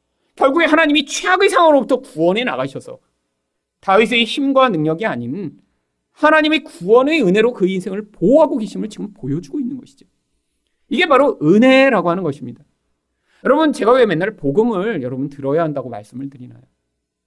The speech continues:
이 복음의 핵심이 바로 은혜라는 거예요. 여러분, 예수 그리스도를 통해 보여주신 그 하나님의 은혜에 우리가 반응하며 그것을 믿을 때 우리는 훨씬 더 담대하게 선택해 나갈 수 있습니다.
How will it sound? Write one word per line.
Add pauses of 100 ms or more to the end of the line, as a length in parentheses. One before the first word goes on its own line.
(160)
이
복음의
핵심이
바로
은혜라는
거예요. (680)
여러분,
예수
그리스도를
통해
보여주신
그
하나님의
은혜에 (360)
우리가
반응하며
그것을
믿을
때 (520)
우리는
훨씬
더
담대하게
선택해
나갈
수
있습니다.